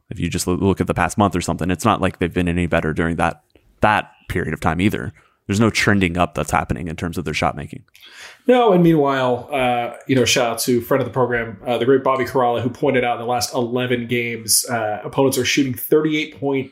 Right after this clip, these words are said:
Speaker 2: five percent from three against this team. Uh, so you're not making shots. They are making shots. That is irrespective of who you are playing. Sacramento hit a bunch of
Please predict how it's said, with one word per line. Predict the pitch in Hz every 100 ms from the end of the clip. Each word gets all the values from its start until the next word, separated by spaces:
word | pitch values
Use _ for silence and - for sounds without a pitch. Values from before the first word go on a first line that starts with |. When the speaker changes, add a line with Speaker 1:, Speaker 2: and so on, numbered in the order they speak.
| _
Speaker 2:
five | - - 131 151 151 147
percent | 135 151 135
from | - 131
three | 110 - 131 135 110
against | 104 120 117 -
this | 110 -
team. | 131 98 - - - - - - 120
Uh, | 113 104
so | 147
you're | 143
not | 180 165
making | 165 135
shots. | 160 143 139 -
They | - 123 127
are | 123 120
making | 117 117
shots. | 104 113 110 104 -
That | 117
is | 113
irrespective | 123 113 - 113 113
of | 113
who | 196
you | 156 127
are |
playing. | 113 113 110 107 101
Sacramento | - 156 147 135 131 117
hit | 170
a | 127
bunch | 131 127 -
of | 120 113